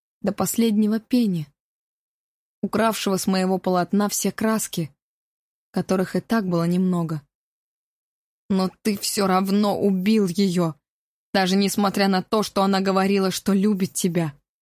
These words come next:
Слеза стекает по моей щеке, когда я до последнего пытаюсь шептать слова. «Потому что ты сам не можешь поверить в то,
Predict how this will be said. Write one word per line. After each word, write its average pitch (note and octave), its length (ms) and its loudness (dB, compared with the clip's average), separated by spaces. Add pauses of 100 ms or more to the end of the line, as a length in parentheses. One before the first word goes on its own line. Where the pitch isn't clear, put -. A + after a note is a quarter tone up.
(800)
Слеза F3+ 540 0 (540)
стекает F3 560 -2
по - 100 -4
моей E3+ 300 0
щеке, F#3+ 500 -2 (800)
когда F3+ 320 0
я F3 60 2
до F3 100 -2
последнего F3+ 640 0
пытаюсь F3 420 -2
шептать - 440 -4
слова. E3 480 -2 (1200)
«Потому F3+ 320 -4
что - 260 -10
ты F#3+ 120 -2
сам F#3 420 0 (580)
не G3 120 4
можешь F3+ 380 0
поверить F3+ 420 0
в - 120 -12
то, F#3+ 320 0